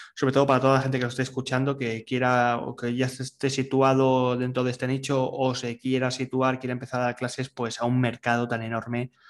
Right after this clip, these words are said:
como son los brasileños. Pero vamos a hablar de tu negocio, que ya se ha empezado a hablar un poquito de tu megacurso, que ahora hablaremos de él,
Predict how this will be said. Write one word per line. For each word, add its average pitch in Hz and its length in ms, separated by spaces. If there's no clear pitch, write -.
como 117 200
son 123 180
los 120 140
brasileños. 110 640
Pero 139 160
vamos 185 260
a 220 40
hablar 185 180
de 160 100
tu 151 180
negocio, 135 480
que 131 80
ya 131 100
se 127 160
ha 135 40
empezado 131 340
a - 20
hablar 127 160
un 127 80
poquito 127 300
de 120 100
tu 120 180
megacurso, 117 1120
que 170 80
ahora 120 160
hablaremos 113 420
de 117 140
él, 196 220